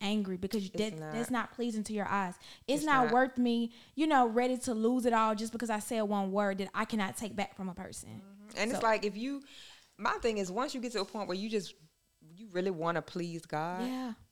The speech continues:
Speaker 2: you, you gonna shut your own mouth, 'cause you
Speaker 1: You
Speaker 2: can just
Speaker 1: feel
Speaker 2: be
Speaker 1: me?
Speaker 2: like, "You know what? God."
Speaker 1: Look.
Speaker 2: 'Cause I wanna be better. Like, I
Speaker 1: Yeah.
Speaker 2: wanna be better. Every day is a
Speaker 1: Mm-hmm.
Speaker 2: day, a new day for me to be better than the day before. So I have
Speaker 1: You
Speaker 2: to,
Speaker 1: feel me?
Speaker 2: like, I f-,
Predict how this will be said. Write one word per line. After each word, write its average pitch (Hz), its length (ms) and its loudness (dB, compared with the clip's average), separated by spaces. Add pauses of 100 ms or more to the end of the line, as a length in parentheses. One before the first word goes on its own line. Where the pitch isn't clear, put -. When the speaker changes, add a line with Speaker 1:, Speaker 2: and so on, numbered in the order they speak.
(240)
Speaker 2:
you, 262 240 -2 (1040)
you 185 300 0
gonna 539 140 4
shut 254 240 6
your 254 100 8
own 330 240 2
mouth, 175 260 8
'cause 214 160 -2
you 359 80 4
Speaker 1:
You 330 60 -2
Speaker 2:
can 480 40 8
just 466 100 10
Speaker 1:
feel 370 80 10
Speaker 2:
be 294 60 4
Speaker 1:
me? 254 60 6
Speaker 2:
like, 165 540 6 (160)
"You 160 120 -20
know 165 80 -14
what? 202 420 -10 (600)
God." 220 560 -6
Speaker 1:
Look. 240 440 2
Speaker 2:
'Cause 262 160 4
I - 160 8
wanna 285 160 2
be 247 120 0
better. 170 500 6
Like, 190 300 6
I - 20 0
Speaker 1:
Yeah. 196 140 6
Speaker 2:
wanna 254 220 2
be 202 120 -4
better. 160 240 2
Every 220 300 2
day 247 220 4
is 170 240 0
a - 20 2
Speaker 1:
Mm-hmm. 233 280 4
Speaker 2:
day, 175 300 2
a 160 100 -2
new 170 160 -6
day 160 160 -2
for 156 120 -10
me 156 140 -6
to 151 80 -6
be 151 100 -6
better 147 280 0
than 147 140 -4
the 147 80 -4
day 147 160 -2
before. 139 420 -6 (320)
So 196 280 6
I 220 140 10
have 220 200 8
Speaker 1:
You - 40 -6
Speaker 2:
to, 180 60 2
Speaker 1:
feel 170 100 4
me? 165 40 4
Speaker 2:
like, 151 500 4 (520)
I 196 120 8
f-, - 140 -6